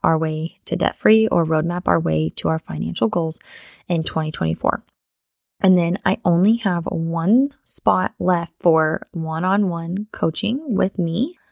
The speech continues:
starting in December or January. I will be fully booked once that last spot is taken, and I will not be able to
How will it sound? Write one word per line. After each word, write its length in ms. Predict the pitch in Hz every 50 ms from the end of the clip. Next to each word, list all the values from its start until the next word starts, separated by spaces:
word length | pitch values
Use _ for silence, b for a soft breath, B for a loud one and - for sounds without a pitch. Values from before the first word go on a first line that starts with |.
| _ _ _ _ _
starting 760 | - - - - - 185 165 165 165 160 165 165 165 165 -
in 340 | - - 160 156 160 160
December 600 | - - 160 - - 165 165 160 - - 339 - _ _ _ _ _ _ _ _ _ _ _ _ _ _ _ _ _ _
or 300 | - 156 165 165 180 190
January. 640 | 185 - 170 160 160 - - - - - - - _ _ _ _ _
I 140 | 185 185 190
will 100 | 196 190
be 100 | 185 185
fully 320 | 175 - - 165 165 170
booked 420 | 165 165 - 180 214 233 - - -
once 260 | 185 180 180 - -
that 180 | - 170 165 170
last 240 | 160 165 - -
spot 340 | - - 165 170 196 233 240 -
is 200 | 185 165 - -
taken, 440 | - - - - - 349 403 403 392 370 320 B B B _ _
and 580 | 180 170 160 160 160 156 156 156 156 160 160 - - -
I 140 | 165 160 160
will 120 | 160 165
not 220 | 165 160 - - -
be 260 | 170 165 160 160 - -
able 220 | 165 165 170 165
to 180 | - - -